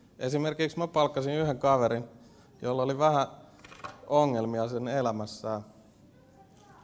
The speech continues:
mistä mä en tiennyt, mut mitkä selvisi aika nopeasti. Se oli mun tosi hyvä kaveri ja,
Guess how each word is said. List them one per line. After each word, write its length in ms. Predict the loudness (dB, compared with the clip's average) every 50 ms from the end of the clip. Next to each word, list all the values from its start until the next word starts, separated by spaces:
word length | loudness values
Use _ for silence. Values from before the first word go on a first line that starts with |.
| -20 -20 -20 -20 -14 _
mistä 260 | -4 -2 -2 -2 -2 -2
mä 180 | -2 -2 -2
en 60 | -2
tiennyt, 480 | -4 -4 -4 -2 -2 -2 -2 -4 -6 -8 -10 -16 -18 -12
mut 200 | -10 -10 -8 -6
mitkä 260 | -6 -6 -6 -4 -4 -2
selvisi 400 | 0 0 0 2 0 -2 -2 -4
aika 200 | -6 -6 -6 -4
nopeasti. 640 | -4 -2 -4 -2 0 0 0 0 -2 -4 -8 -8 -8 -10 -16 -20 -20 -20 -20 -20 -20 -20 -20 -20 -20 -20 -20 -20 _ -20 -20 -20 -20 -20 -20 -20 -20 -20 -6
Se 120 | 0 0
oli 120 | 2 2 2
mun 260 | 2 0 -2 -4 -6 -6 -2
tosi 280 | 0 0 2 2 0
hyvä 220 | 0 0 0 0 0
kaveri 520 | 0 2 4 4 6 6 4 2 0 -4 -8 -16 -16 -8 -4
ja, 140 | -4 -4